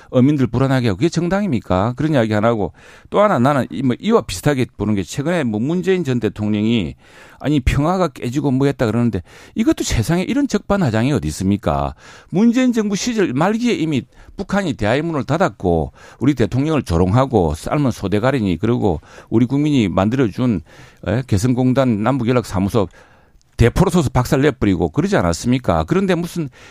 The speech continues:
그 시절에 평화롭게 끝난 것처럼 이렇게 적반하장의 그 말을 뒤집고 전쟁 운동도 제대로 하지 않아가지고 말이죠. 전부 한미연합훈련도 총 한 발 안 쏘는 컴퓨터 시뮬레이션을 하고 그래놓고 지금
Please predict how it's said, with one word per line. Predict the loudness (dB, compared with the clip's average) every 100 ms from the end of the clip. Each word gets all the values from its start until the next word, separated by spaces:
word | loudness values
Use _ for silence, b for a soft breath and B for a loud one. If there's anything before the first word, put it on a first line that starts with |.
| B
그 | -4
시절에 | -2 0 -2 0
평화롭게 | -2 0 0 0 -2
끝난 | -2 -2 -2
것처럼 | -2 -2 -4 -6 b b b
이렇게 | -2 -2 0 0 0 -6 b b b
적반하장의 | -2 -2 0 2 4 4 4 2 2 0
그 | 2
말을 | 2 4 2
뒤집고 | 0 -2 -2 2 2 2 B B B
전쟁 | 2 6 6
운동도 | 4 2
제대로 | 2 2 2
하지 | 2 2
않아가지고 | 2 2 0 0 2
말이죠. | 2 2 2 2 0 -2 b b b b
전부 | 2 4 4 4 2 -2
한미연합훈련도 | 0 2 4 4 2 2 4 4 2 0
총 | 0 2
한 | 2
발 | 2
안 | 2
쏘는 | 2 2 2 0
컴퓨터 | -2 0 -2
시뮬레이션을 | -2 -2 -2 -2 -4 -8
하고 | -8 -12 -18 -20 B B _
그래놓고 | -2 0 0 -2 -2
지금 | -2 -2 -2